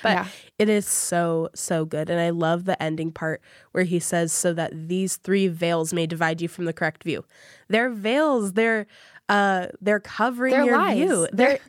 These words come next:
Speaker 1: yes,
Speaker 2: they're,
Speaker 1: exactly.
Speaker 2: they're lies of the enemy meant to
Speaker 1: Absolutely.
Speaker 2: distract us, meant to keep us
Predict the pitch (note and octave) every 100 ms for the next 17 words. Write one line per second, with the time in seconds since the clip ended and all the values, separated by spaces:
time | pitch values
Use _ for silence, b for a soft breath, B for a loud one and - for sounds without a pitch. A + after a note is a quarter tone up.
0 | - C4 F4+ D4 D#4 A#3+ A3+ C4+ E4+ C4+
1 | A#3+ A#3+ C#4+ C#4 - B3 A3 - A3+ A#3+
2 | G3+ F#3+ - B B A3+ G#3+ A#3+ C4+ F#3+
3 | G3+ C4 F#3+ A3+ - G3 F3+ - A3+ B3
4 | - G#3+ - G#3+ - G3+ G3 F#3+ - -